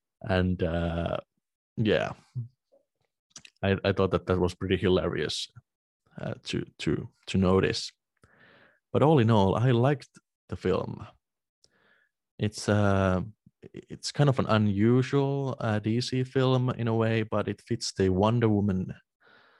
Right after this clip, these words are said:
universe or the Wonder Wo-, Woman story quite well, and as, as a character. And Gal Gadot is, is al-, always doing,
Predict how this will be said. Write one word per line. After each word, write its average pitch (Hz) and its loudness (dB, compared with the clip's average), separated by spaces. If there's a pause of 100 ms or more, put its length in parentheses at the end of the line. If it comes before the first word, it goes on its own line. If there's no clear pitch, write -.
(440)
universe 87 0
or 87 0
the 92 0
Wonder 98 2
Wo-, 92 -4 (100)
Woman 92 0
story 107 2
quite - -6
well, - 0 (400)
and - -4
as, - -6
as - -10
a 90 -6
character. 95 -2
And 92 -2
Gal 92 2
Gadot 95 0 (140)
is, - -6
is 95 -2
al-, 95 0
always 101 -2
doing, - -8